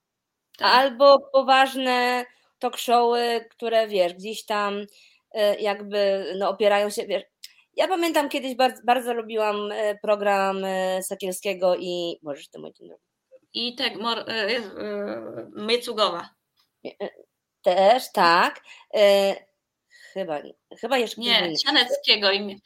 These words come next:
Speaker 1: teraz jeszcze był taki program z Morozowskim, Sekielski, Morozowski, Teraz My się nazywał. Nawet
Speaker 2: Sekielski,
Speaker 1: była dobra
Speaker 2: Morozowski, dokładnie, to pamiętam,
Speaker 1: Tak.
Speaker 2: to było komentowanie.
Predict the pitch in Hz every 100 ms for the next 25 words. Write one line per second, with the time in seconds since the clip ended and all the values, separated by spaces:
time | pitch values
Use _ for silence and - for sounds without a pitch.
0 | - - 269 285 - 277 240 269 311 269
1 | 262 294 285 269 262 269 254 254 240 240
2 | 262 254 269 254 - - 190 190 196 214
3 | 208 262 262 - - 233 233 233 240 220
4 | - - - 214 226 226 233 196 196 185
5 | 185 175 175 _ _ 196 214 277 214 269
6 | 277 247 262 262 233 202 196 254 220 233
7 | 247 240 220 196 247 240 214 226 233 233
8 | 233 226 240 254